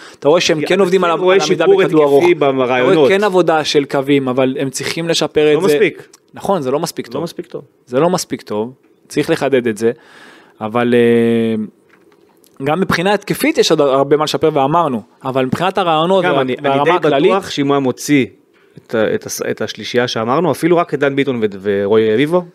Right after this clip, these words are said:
Speaker 2: ומכניס דוד זאדה
Speaker 1: דן ביטון
Speaker 2: ו-
Speaker 1: לא היה רע, הוא היה טוב.
Speaker 2: לא קשור לעמדה הזאת שהוא שם אותו.
Speaker 1: אחר כך שהוא זז אותו ימינה,
Speaker 2: זה סתם.
Speaker 1: גם, גם משם הוא הרוויח ממנו פעם משהו.
Speaker 2: עדיין, אבל אני אומר,
Speaker 1: אבל הוא לא היה צריך לה-, הוא לא היה
Speaker 2: הוא לא היה
Speaker 1: צריך,
Speaker 2: נוגע בכנפיים.
Speaker 1: הוא לא היה צריך להוציא את יונתן, יונתן כהן, והוא לא,
Speaker 2: בפרפה.
Speaker 1: בש-, בסיטואציה
Speaker 2: לא
Speaker 1: הזאת
Speaker 2: הסיבה
Speaker 1: הוא לא
Speaker 2: להוציא.
Speaker 1: התפרפר.
Speaker 2: בטח לא עם מעברים, שפרפה זה מומחה מעברים.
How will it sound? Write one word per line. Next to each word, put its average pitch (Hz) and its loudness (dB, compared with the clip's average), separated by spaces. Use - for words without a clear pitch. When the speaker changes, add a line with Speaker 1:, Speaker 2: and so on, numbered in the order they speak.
Speaker 2:
ומכניס 127 -6
דוד 123 -2
זאדה 135 0
Speaker 1:
דן 135 0
ביטון 123 2
Speaker 2:
ו- - 0
Speaker 1:
לא 262 4
היה 285 2
רע, 190 0
הוא 143 2
היה 196 2
טוב. 196 2
Speaker 2:
לא 135 -6
קשור 233 2
לעמדה 320 4
הזאת 160 4
שהוא 135 2
שם 127 -2
אותו. 107 -4
Speaker 1:
אחר 226 -2
כך 233 0
שהוא 202 6
זז 226 6
אותו 226 2
ימינה, 269 2
Speaker 2:
זה 233 2
סתם. 302 0
Speaker 1:
גם, 254 2
גם 294 2
משם 294 2
הוא 294 4
הרוויח 190 2
ממנו 156 0
פעם 147 0
משהו. 135 0
Speaker 2:
עדיין, 320 4
אבל 180 2
אני 202 4
אומר, 277 4
Speaker 1:
אבל 277 4
הוא 220 6
לא 254 4
היה 247 0
צריך 240 -4
לה-, 240 6
הוא 214 4
לא 240 4
היה - 4
Speaker 2:
הוא 196 0
לא 208 4
היה 220 2
Speaker 1:
צריך, 220 4
Speaker 2:
נוגע 196 2
בכנפיים. 147 -2
Speaker 1:
הוא 175 0
לא 220 2
היה 220 0
צריך 214 0
להוציא 190 4
את 156 0
יונתן, 180 0
יונתן 175 0
כהן, 220 2
והוא 175 4
לא, 196 6
Speaker 2:
בפרפה. 202 -6
Speaker 1:
בש-, 135 -4
בסיטואציה 156 -2
Speaker 2:
לא 220 2
Speaker 1:
הזאת 226 0
Speaker 2:
הסיבה 180 0
Speaker 1:
הוא 165 2
לא 185 4
Speaker 2:
להוציא. 170 0
Speaker 1:
התפרפר. - -8
Speaker 2:
בטח 208 -2
לא 220 4
עם 208 4
מעברים, 147 0
שפרפה 113 -6
זה 135 2
מומחה 123 -2
מעברים. 101 -4